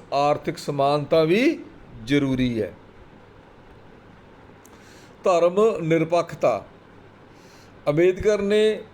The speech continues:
ਇੱਕ ਧਰਮ ਨਿਰਪੱਖ ਰਾਜ ਦੀ ਕਲਪਨਾ ਕੀਤੀ, ਜਿੱਥੇ ਰਾਜ ਦਾ ਕੋਈ ਧਰਮ ਨਾ ਹੋਵੇ, ਸਾਰੇ ਨਾਗਰਿਕਾਂ ਨੂੰ ਧਾਰਮਿਕ ਸੁਤੰਤਰਤਾ ਪ੍ਰਾਪਤ ਹੋਵੇ।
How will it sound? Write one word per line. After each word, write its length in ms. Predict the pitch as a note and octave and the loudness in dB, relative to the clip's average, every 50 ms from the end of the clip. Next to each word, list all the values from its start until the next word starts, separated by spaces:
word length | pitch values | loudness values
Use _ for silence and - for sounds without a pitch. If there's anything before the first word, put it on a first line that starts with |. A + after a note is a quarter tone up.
| - - - - - | -20 -20 -20 -10 0
ਇੱਕ 380 | - G3 G3 G3 - G#3 G#3 - | 0 2 2 2 -2 -4 -2 0
ਧਰਮ 540 | - F#3 E3+ D#3+ E3+ F3 F3+ F#3 G3 G3+ F3+ - - - | 0 0 2 2 2 2 2 0 -2 -2 -2 -4 -8 -6
ਨਿਰਪੱਖ 520 | D3+ D3+ E3 D#3+ D#3+ E3 F3 F#3 F3+ F3 | 0 0 0 0 2 0 0 0 0 0
ਰਾਜ 500 | F3+ E3 E3+ D#3 D3+ D#3 D#3+ E3 F3 D#3+ | 0 2 2 4 4 4 4 2 2 0
ਦੀ 180 | D#3+ D3+ F3 F3+ | -2 -6 -6 -4
ਕਲਪਨਾ 380 | F3+ F#3+ F3 D#3+ D#3 E3+ E3+ D#3+ | 0 0 0 0 0 -2 -2 -2
ਕੀਤੀ, 460 | D#3+ - D3+ C#3+ D3 - C3+ A#2 F#2+ F2 - - A#2 | -2 -2 -6 -6 -6 -6 -8 -10 -10 -14 -18 -20 -18
ਜਿੱਥੇ 480 | A#2+ B2 D3+ D3 - - G3 F3+ F#3 | -8 -8 -8 -8 -6 -2 0 0 2
ਰਾਜ 420 | E3 D#3 D3 D3 D3+ D#3+ E3 D3+ E3+ | 2 2 4 4 2 2 2 0 -2
ਦਾ 220 | D#3+ E3 F3 F3 | 0 0 0 0
ਕੋਈ 420 | E3+ F3 - - E3+ F3+ F3+ F#3+ F#3 | -2 -4 -6 0 2 2 2 2 2
ਧਰਮ 320 | F#3 G3 F3+ E3 D3+ C#3+ | 0 0 0 0 0 -2
ਨਾ 180 | C3+ C3 B2+ C3+ | -2 0 0 2
ਹੋਵੇ, 360 | D3+ E3 D#3+ C#3+ D3 D#3+ E3+ - - - - - - - - - - - | 2 2 0 0 -2 -4 -6 -10 -16 -20 -20 -20 -20 -20 -20 -20 -20 -18
ਸਾਰੇ 460 | - - F3 F3+ G3+ G#3 A3+ A3 G#3 | -4 -2 0 2 2 2 2 0 0
ਨਾਗਰਿਕਾਂ 580 | F#3 F3 D#3+ E3 D#3+ D#3+ E3+ E3+ F3 F3 F3 | 2 2 2 2 2 0 -4 -2 0 0 0
ਨੂੰ 160 | F3 F#3 F3+ - | 0 -2 -4 -2
ਧਾਰਮਿਕ 460 | - F#3 E3+ C#3+ C3+ C#3 C#3+ D3+ - | 0 0 2 2 0 -2 -4 -6 -8
ਸੁਤੰਤਰਤਾ 480 | - - D#3 C#3+ C3+ D3+ C#3+ D#3 D3+ | -6 -8 -8 -6 -6 -6 -2 0 -2
ਪ੍ਰਾਪਤ 420 | D3 - C3 C3 B2+ A#2+ C3+ D3 D3+ | 0 0 2 0 2 0 -2 -4 -2
ਹੋਵੇ। 320 | E3 D3+ C#3 C#3 D3+ F3 | -2 -2 -2 -2 -6 -6